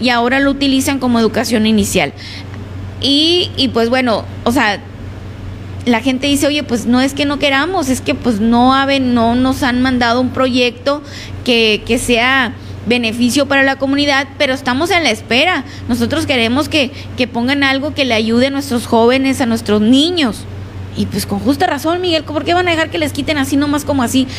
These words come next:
el terreno? Con más de treinta años que, que se los,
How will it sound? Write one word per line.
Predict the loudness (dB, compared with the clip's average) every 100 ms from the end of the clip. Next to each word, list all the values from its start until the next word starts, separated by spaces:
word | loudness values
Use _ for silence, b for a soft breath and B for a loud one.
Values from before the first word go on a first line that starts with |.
| B B
el | -2 0
terreno? | 0 0 0 -2 -6 B -10 -2
Con | 2 4
más | 2 0
de |
treinta | 0 0 0 0 0
años | 0 -4
que, | -4 -2
que | 0
se | 0 2
los, | 2 0